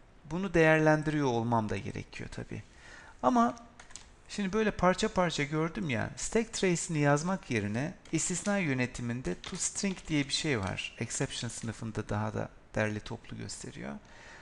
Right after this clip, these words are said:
ToString'i kullanayım. O zaman toString bana direkt mesajı ve stack trace'i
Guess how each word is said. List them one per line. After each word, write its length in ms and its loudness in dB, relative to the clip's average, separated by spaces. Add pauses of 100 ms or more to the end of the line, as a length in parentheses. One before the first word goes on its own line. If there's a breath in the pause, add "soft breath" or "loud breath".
(180 loud breath)
ToString'i 560 6
kullanayım. 720 -2 (480 loud breath)
O 120 4
zaman 320 2
toString 680 -2
bana 500 4 (2250 loud breath)
direkt 400 4 (1160)
mesajı 800 2 (600)
ve 140 4
stack 400 2
trace'i 720 2